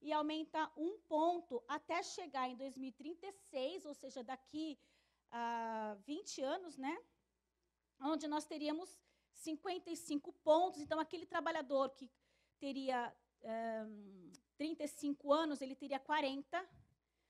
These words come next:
depois ele teria quarenta e cinco de vinte anos, e teria cinquenta anos de idade aquele que fosse se aposentar, ah, aos vinte e cinco anos.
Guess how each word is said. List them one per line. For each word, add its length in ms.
depois 320
ele 120
teria 220
quarenta 360
e 40
cinco 400
de 120
vinte 340
anos, 500
e 100
teria 300
cinquenta 840
anos 440
de 80
idade 560
aquele 460
que 140
fosse 320
se 80
aposentar, 720
ah, 240
aos 240
vinte 200
e 20
cinco 340
anos. 280